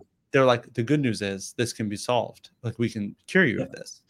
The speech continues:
Speaker 1: That must feel really good. I mean, it's still a journey to cure it and
Speaker 2: Yeah.
Speaker 1: everything. But that's, it's a similar feeling that we get when people come to us and we're like, "That's a problem that we know how to solve."
Speaker 2: Well,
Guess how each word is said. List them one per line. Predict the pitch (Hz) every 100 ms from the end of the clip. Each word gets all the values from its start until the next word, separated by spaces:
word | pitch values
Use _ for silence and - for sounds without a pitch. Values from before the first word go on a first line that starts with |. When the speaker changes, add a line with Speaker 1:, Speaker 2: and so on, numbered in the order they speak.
| - -
Speaker 1:
That | 147
must | 156 -
feel | - 123 113 117
really | 104 107 113 110
good. | 104 110 156
I |
mean, | 170
it's | 120
still | - 127 107
a |
journey | - 117 107 98
to | 104
cure | - 131 110
it | 101
and | 98
Speaker 2:
Yeah. | 95 _ - 110
Speaker 1:
everything. | 104 123 139 _ _ _ _ _ - - _ _ _
But | - 139 - _ _ -
that's, | 135 170 - - -
it's | - 151 -
a | -
similar | 160 147 135
feeling | 143 127 113
that | 110
we | 139
get | 120 101 98 123
when | 120
people | 117 123
come | 120 120
to | 113
us | 104 -
and | 107
we're |
like, | 104 - _
"That's | 127 139 -
a |
problem | 107 110 104
that | 104
we | 101
know | 98
how |
to | 95
solve." | - - - _ _ _ _ _ _ _ _ _
Speaker 2:
Well, | - -